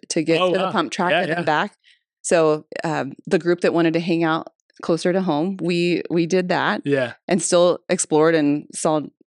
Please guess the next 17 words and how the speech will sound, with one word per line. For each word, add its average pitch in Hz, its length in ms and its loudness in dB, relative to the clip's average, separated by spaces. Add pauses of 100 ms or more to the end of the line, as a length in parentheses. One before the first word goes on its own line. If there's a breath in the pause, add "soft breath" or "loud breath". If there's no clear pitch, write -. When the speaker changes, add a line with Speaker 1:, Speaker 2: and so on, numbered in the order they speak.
Speaker 1:
you 156 100 0
know, 135 220 -4 (320)
uh, 127 260 -6 (800)
we 160 100 -8
didn't 185 120 0
go 175 60 2
to 156 40 0
the 147 80 -2
ice 151 160 -4
cream 151 180 -2
store 135 160 -2
that 135 140 -2
day, 139 140 0
but 156 120 -2
we 147 100 0
went 147 200 -4
nature, 147 680 -2